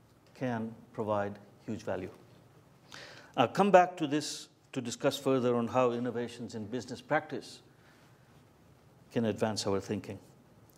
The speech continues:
I want to tell you, a, I want to share a story with you.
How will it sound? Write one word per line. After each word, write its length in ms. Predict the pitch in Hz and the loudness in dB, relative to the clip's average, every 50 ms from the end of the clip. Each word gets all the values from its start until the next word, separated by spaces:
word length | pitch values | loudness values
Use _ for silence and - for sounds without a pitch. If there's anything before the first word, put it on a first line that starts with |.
| - - - - - - | -20 -20 -20 -18 -10 -6
I 40 | 117 | -4
want 200 | 110 113 107 110 | -4 -4 -4 -2
to 80 | 123 | -4
tell 60 | 123 | -2
you, 120 | 123 120 110 | -2 -2 -4
a, 60 | 98 - - - - - - - - - - - - - - - - - - - - - - - | -4 -8 -12 -20 -20 -20 -20 -20 -20 -20 -20 -20 -20 -20 -20 -20 -20 -20 -20 -20 -20 -14 -10 -6
I 40 | 117 | -4
want 180 | 117 123 117 | -2 -2 -2
to 40 | 120 | -2
share 260 | - - 156 156 147 131 | 0 4 6 6 6 4
a 60 | 117 | 0
story 440 | - - - 160 175 180 160 139 113 | -4 -4 0 2 4 4 4 2 0
with 220 | 104 101 - - | -2 -6 -8 -8
you. 140 | 107 101 | -8 -10